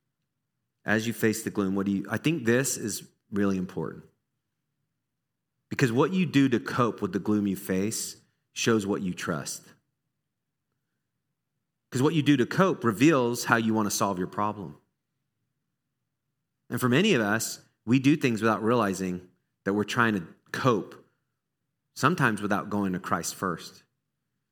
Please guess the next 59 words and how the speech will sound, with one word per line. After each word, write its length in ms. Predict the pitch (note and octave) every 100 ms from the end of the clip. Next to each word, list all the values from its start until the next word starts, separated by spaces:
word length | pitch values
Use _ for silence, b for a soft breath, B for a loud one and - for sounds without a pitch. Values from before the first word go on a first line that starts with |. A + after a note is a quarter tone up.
| _ _ _ _ _
Another 160 | B2 B2
person 320 | B2+ A2+ A2+
I 40 |
was 120 | G2 -
talking 320 | G#2+ G#2 G2+
to 120 | G#2+
after 220 | G2 -
the 60 | G2
first 260 | - G#2+
service, 400 | - A2+ F#2+ - B B B B _ _ -
and, 280 | G#2 G#2+ -
and 180 | A2 G#2
she 120 | C#3
was 100 | A#2
just 160 | A2 -
sharing 360 | B2+ B2 A#2+
how 360 | A2 A2+ G2+ F2+ B B B
she's 280 | - C3+ A2+
just 200 | C3+ -
trying 280 | - C#3 C#3+
to 80 | A#2+
grow 240 | B2 A#2
in 60 | G#2+
her 140 | A#2
reflex 520 | G2 A#2 - G#2+ -
to 80 | -
go 160 | F#2 G#2
to 80 |
God 240 | F#2 F#2+ F2
first. 560 | - F#2 E2 - - - _ _ _ _ _ _ _ _ _ _ _
She's 120 | -
like, 140 | A#2 A2+
"You 60 |
know, 80 | B2+
'cause 120 | -
I, 160 | B2+ B2
I 60 | C#3+
used 160 | C3 D3+
to 60 |
go 60 | C3
to 60 |
my 100 | A#2
friends 340 | G2+ D3 D3 D3
first. 540 | - C#3 C#3 - - _ _ _ _ _ _ A#2+
I'd 80 |
go 100 | B2+
to 60 | B2
another 240 | A#2+ A#2+
person 360 | A2+ D#3+ D3+ C#3
first 260 | C#3 B2+ -
just 160 | -
to 60 | -
talk 200 | C#3 B2+
about, 100 | A2+
'cause 100 | -
I 60 |
wanted 300 | B2 C#3 C3+
an 160 | A#2 A2+
immediate, 640 | A#2 B2+ F3 F3 D#3 A#2+